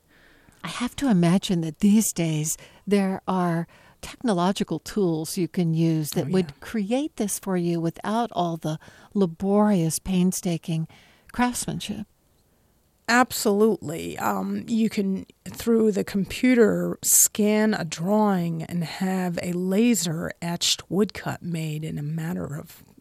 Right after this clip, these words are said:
Speaker 2: you know, in very little time. And that's where the computer is certainly involved. But then that takes away the joy of carving and chipping the wood, the smell of the pine. Um, it's like giving your work to someone else to do.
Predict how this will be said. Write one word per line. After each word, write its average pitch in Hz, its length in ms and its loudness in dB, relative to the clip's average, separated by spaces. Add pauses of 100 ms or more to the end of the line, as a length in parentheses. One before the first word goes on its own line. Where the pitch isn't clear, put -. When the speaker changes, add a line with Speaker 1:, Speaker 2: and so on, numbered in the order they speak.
(180)
Speaker 2:
you 196 220 -8
know, 175 160 -6
in 180 100 -6
very 196 260 2
little 175 280 -2
time. 185 540 -4 (360)
And 214 140 2
that's - 280 0
where 214 100 2
the 185 120 -2
computer 190 600 -2
is - 160 -4
certainly 185 360 -6
involved. 165 840 -6 (1000)
But 220 140 0
then 240 160 4
that 233 200 2
takes - 300 -2
away 190 240 4
the 170 120 0
joy 202 840 2
of 165 240 -8
carving 175 760 -2
and 165 160 -2
chipping 165 540 -2
the 165 80 -2
wood, 165 520 0
the 151 100 -6
smell 175 580 0
of 160 120 -6
the - 100 -8
pine. - 640 -4 (580)
Um, 165 340 -4
it's - 160 -4
like 208 220 0
giving 208 400 0
your 185 140 -2
work 170 320 -6
to 175 80 -6
someone 175 360 0
else 175 340 -4
to - 120 -4
do. 190 540 -2